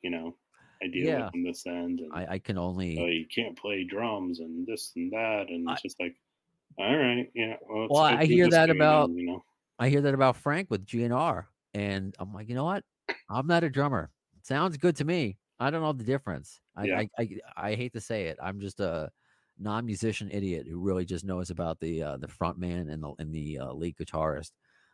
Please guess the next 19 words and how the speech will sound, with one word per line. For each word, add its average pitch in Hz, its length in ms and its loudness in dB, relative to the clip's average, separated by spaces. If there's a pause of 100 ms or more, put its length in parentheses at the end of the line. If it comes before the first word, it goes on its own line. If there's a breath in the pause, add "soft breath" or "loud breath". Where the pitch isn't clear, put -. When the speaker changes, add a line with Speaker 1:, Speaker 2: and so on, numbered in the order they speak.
(120)
Speaker 2:
But 78 380 2
I 85 120 0
don't 82 140 -4
really, 80 260 -2 (140)
I 82 60 -6
can't 82 320 -8
tell 82 260 0
with 80 160 -10
the, 67 140 -14 (320)
the 71 80 -6
drumming. 69 420 -8
I 76 60 -16
couldn't 90 240 -2
tell 85 220 -6
you 78 80 -6
the 76 100 -8
difference 78 380 -10
between - 440 -6
Speaker 1:
Right. - 200 0